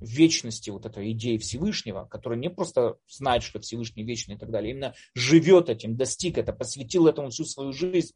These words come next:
всё своё сознание и так далее, его сознание связано с этой,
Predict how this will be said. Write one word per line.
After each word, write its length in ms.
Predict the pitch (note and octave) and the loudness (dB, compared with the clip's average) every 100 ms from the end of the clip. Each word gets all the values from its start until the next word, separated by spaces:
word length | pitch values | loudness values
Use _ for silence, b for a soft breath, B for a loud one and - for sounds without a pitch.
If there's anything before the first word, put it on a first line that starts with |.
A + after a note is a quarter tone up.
| b b | b b
всё 160 | - F3 | 2 2
своё 260 | - D#3+ | 4 2
сознание 580 | D3+ - C3 D3+ D#3 B2+ | 2 0 -2 0 0 0
и 40 | A2+ | -4
так 140 | C3+ | -2
далее, 200 | A3 E3 | 0 2
его 280 | D#3+ D#3+ A#3 | 4 6 4
сознание 580 | - F#3+ D3+ F3+ F#3+ E3+ | 4 -2 2 0 0 -4
связано 500 | - C#3+ D3+ C#3+ C3+ | -2 4 4 4 -6
с 120 | C3 | -8
этой, 280 | A2+ B2+ | -8 -10